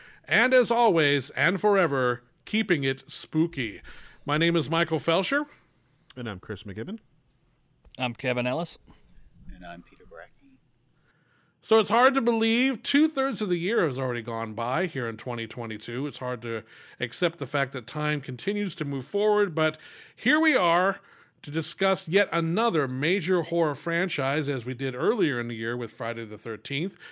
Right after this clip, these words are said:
Speaker 1: As to which one we'll be tackling in this episode, I leave that up to one of our co-hosts, Mister Chris McGibbon. Chris,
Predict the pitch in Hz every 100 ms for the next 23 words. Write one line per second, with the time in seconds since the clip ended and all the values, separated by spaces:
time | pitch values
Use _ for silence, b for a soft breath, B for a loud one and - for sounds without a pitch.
0 | B B B - 151 147 151 165 202 202
1 | 214 208 190 180 - 190 208 208 202 185
2 | 170 214 214 220 226 214 247 170 135 135
3 | 127 127 120 - 127 117 117 110 107 120
4 | 110 113 - 113 - - 143 135 135 139
5 | 160 180 B B B - 254 - -